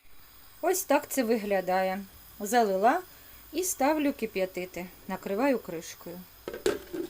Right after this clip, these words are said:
Кипіли мої огірочки. І я засікаю п'ять хвилин. Увагу, скільки додалося рідини. Вони пускають дуже гарно сік, тому с-, цього маринаду хватить, вистачить на всі баночки.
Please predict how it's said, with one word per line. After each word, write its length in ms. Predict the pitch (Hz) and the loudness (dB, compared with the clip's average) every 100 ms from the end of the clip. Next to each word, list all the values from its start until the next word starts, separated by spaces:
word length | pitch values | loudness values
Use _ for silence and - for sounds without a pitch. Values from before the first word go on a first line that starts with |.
| - - - - - - - - - - - - | 0 -2 -8 -20 -20 -20 -20 -20 -20 -20 -20 -20
Кипіли 420 | - - 285 320 | -14 -6 -4 0
мої 340 | 285 240 226 262 | 2 2 2 0
огірочки. 880 | 262 240 262 220 208 - - 277 320 - - - - - - - - | 0 0 0 2 0 -4 -6 -6 -6 -10 -20 -20 -20 -20 -20 -18 -8
І 120 | 214 | -4
я 200 | 208 269 | 2 2
засікаю 640 | 226 233 226 214 262 311 294 | 2 -2 -4 0 2 2 0
п'ять 300 | 208 220 - | 2 0 0
хвилин. 580 | - 240 220 202 208 208 - - - - - - - - - | -6 -4 -4 -4 -6 -10 -14 -20 -20 -20 -20 -20 -20 -20 -14
Увагу, 480 | 254 226 320 277 262 | -8 -4 -4 -2 -4
скільки 560 | - 254 269 294 285 | -6 -4 -4 -2 -4
додалося 720 | 208 247 233 214 247 254 247 | -2 0 2 2 0 0 0
рідини. 640 | 233 233 202 240 240 196 180 - - - | 0 0 -2 0 0 -2 -8 -16 -20 -8
Вони 260 | 214 226 269 | -2 2 2
пускають 720 | 269 240 - - 247 247 185 | 2 -6 0 4 4 4 -2
дуже 300 | 214 339 277 | -4 -2 -2
гарно 460 | 220 226 220 220 220 | 2 2 2 0 -2
сік, 420 | - 220 208 - | -4 -4 -4 -4
тому 280 | - 196 220 | -8 -4 -4
с-, 100 | 214 - - - - - - | -4 -12 -20 -20 -18 -8 -2
цього 300 | 226 233 240 | 0 0 0
маринаду 640 | 220 208 214 269 269 269 | 0 0 0 0 2 -2
хватить, 640 | - 208 220 226 277 269 | -2 0 2 2 -2 -2
вистачить 600 | 208 240 - 277 269 254 | 0 0 -2 -6 -6 -4
на 100 | 214 | -6
всі 260 | 190 - 202 | -6 -8 -8
баночки. 760 | 165 180 180 185 - - - | -6 -6 -6 -10 -12 -12 -14